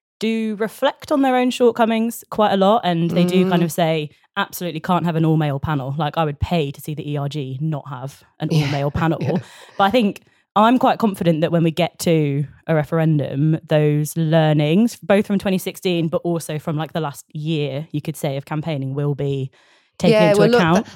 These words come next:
Speaker 2: that's
Speaker 1: I hope
Speaker 2: really,
Speaker 1: anyway.
Speaker 2: that's really encouraging, 'cause I think the challenge now, of course, is not continuing to shore up the people who are already convinced, because they're already convinced.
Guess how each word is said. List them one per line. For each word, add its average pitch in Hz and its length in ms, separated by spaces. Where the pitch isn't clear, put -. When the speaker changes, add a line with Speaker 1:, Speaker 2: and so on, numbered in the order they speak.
Speaker 2:
that's 247 220
Speaker 1:
I - 20
hope 190 120
Speaker 2:
really, 170 140
Speaker 1:
anyway. 143 380
Speaker 2:
that's 254 260
really 247 200
encouraging, 196 440
'cause 175 140
I 240 160
think 240 160
the 185 80
challenge 196 500
now, 190 380
of 165 100
course, 175 280
is 175 100
not 220 260
continuing 190 600
to - 100
shore 180 380
up - 180
the 170 80
people 165 380
who 151 100
are 156 60
already 156 440
convinced, 151 460
because - 220
they're 196 100
already 196 400
convinced. 147 600